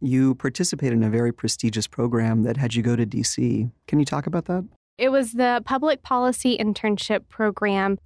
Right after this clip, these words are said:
Speaker 2: I knew I needed to get an internship before I graduated, so I sort of applied on a whim. Never in my life thought that I would actually get into the program. When I interviewed, I was sitting next to a girl who had just finished an internship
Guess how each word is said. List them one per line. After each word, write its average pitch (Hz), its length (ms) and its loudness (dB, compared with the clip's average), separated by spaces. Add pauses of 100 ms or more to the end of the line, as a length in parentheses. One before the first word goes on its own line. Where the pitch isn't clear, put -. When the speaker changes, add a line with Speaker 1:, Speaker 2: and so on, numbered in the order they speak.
(160)
Speaker 2:
I 233 360 0
knew 247 220 4
I 277 140 2
needed 233 320 2
to 233 80 -2
get 208 120 0
an 214 140 2
internship 202 640 0
before 208 280 -4
I 208 80 0
graduated, 196 760 0
so - 120 -2
I 208 200 0 (120)
sort 277 240 0
of 269 80 0
applied 233 360 0
on 214 140 0
a 196 60 0
whim. 196 360 2 (160)
Never 247 560 2
in 240 100 2
my 220 140 0
life 196 280 0
thought 208 220 -4
that 214 100 0
I 196 140 2
would 196 140 0
actually 202 840 0
get 226 180 0
into 214 340 0
the 185 80 -2
program. 190 640 -2 (240)
When 226 180 0
I 214 180 0
interviewed, 220 800 2 (200)
I 226 100 0
was 214 160 2
sitting 233 280 2
next - 280 -2
to 233 80 0
a 214 60 2
girl 214 240 2
who 220 160 2
had 208 160 0
just - 280 -2
finished 208 560 -2 (160)
an 220 120 0
internship 214 680 0